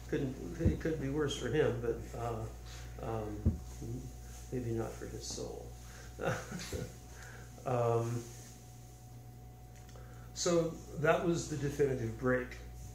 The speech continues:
between Constantinople and, uh, uh,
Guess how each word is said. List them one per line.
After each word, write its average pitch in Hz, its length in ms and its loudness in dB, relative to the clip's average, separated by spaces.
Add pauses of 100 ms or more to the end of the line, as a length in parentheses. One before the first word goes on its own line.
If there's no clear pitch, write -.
(960)
between 123 400 0
Constantinople 123 840 -2 (260)
and, 113 320 -2
uh, - 760 -8
uh, 107 300 -6